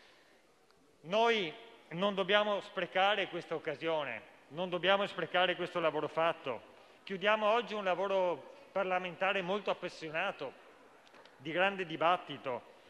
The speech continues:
e chiudiamo un lavoro parlamentare che vedrà probabilmente, l'abbiamo già visto ieri,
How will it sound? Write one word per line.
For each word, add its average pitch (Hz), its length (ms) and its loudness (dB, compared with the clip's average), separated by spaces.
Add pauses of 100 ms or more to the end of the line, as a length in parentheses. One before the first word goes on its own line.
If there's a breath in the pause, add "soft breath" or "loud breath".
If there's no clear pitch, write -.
(140 loud breath)
e 185 300 0
chiudiamo 226 640 2
un 175 100 -2
lavoro 190 300 2
parlamentare 190 760 0
che 190 220 -2
vedrà 180 440 -2
probabilmente, 170 800 -4
l'abbiamo 170 360 -2
già 175 100 -2
visto 175 240 -6
ieri, 190 340 -2